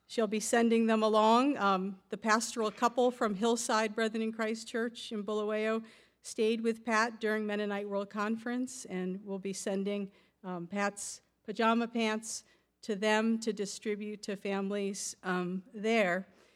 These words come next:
for their winter. They, they do have winter, and it is cold. It's not long like ours, and it's not as cold as ours, but it's cold to them. And so Pat will be helping to keep children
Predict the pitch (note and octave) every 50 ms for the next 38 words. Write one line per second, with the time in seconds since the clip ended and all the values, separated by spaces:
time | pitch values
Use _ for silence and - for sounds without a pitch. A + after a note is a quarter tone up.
0 | _ _ _ _ _ _ _ - A3 G3+ F#3 G#3 G3+ G3 G3 A3 B3 C4+ A#3+ -
1 | F#3+ E3+ E3+ F3 G3+ G#3 A3 G3 G#3+ G#3 G#3 F#3 G3 B3 - G3 F#3+ F#3 A#3 A#3
2 | A3+ B3 A#3+ A3+ G#3+ G#3 G#3+ B3 A#3 C#4 D4 E4+ F4+ - - - - - - -
3 | G3+ G3+ G3+ F#3+ G3 G3+ A3 A3 A3 - - A#3+ G#3+ G#3+ A#3+ D4 E4 D4+ - A#3+
4 | G3 - - G#3 F#3+ G3 - F3+ F#3 F#3+ G3+ G#3 A3+ A3+ A#3 A#3+ B3 A#3+ B3+ C4
5 | C#4 D#4 E4 D4+ - B3+ G#3 F#3+ F#3+ - - G#3+ F#3+ F#3+ - - G3+ A#3 D4 -
6 | - - A#3 G3+ G3 F#3+ G3 F#3+ F#3 G#3 G3 G3 G3+ G3+ G3 - G#3+ G3+ F#3+ G3
7 | - - - C4+ B3 A#3+ A#3+ A#3+ - - A3+ F#3+ A3 B3 B3 G#3+ F3+ F#3 G#3+ A#3+
8 | A#3+ - - - - _ _ _ _ - G#3+ G3+ F#3+ - - A3 G3+ G3 G3 G3
9 | G#3 A3 A3+ - - G#3 G#3 G#3 - - G3+ G3+ G#3 G3 G#3+ G3 G#3 G#3+ G#3 -
10 | A3 G#3 G3+ - A3+ A3+ - - A3 G#3+ - - - A#3 G#3+ G#3+ G3+ G#3+ G#3+ G#3
11 | G#3 G3